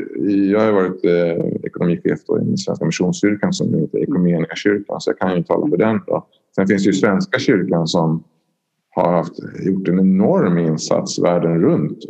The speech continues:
eh, och varit ledande som rörelse. Men det är lite två olika, eh, organismer, hur de jobbar, liksom.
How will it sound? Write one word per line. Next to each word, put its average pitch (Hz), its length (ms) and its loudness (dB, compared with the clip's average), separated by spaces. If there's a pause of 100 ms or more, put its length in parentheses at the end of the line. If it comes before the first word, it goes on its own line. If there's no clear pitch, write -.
eh, 87 180 0
och 87 200 0
varit 87 240 0
ledande 82 720 0 (540)
som - 280 0
rörelse. 80 420 2
Men 90 120 2
det 98 60 4
är 101 40 4
lite 113 220 2
två 123 240 2
olika, 87 680 0 (680)
eh, 80 440 0 (600)
organismer, 98 760 2
hur 92 180 2
de 90 120 2
jobbar, 90 500 2
liksom. - 260 -2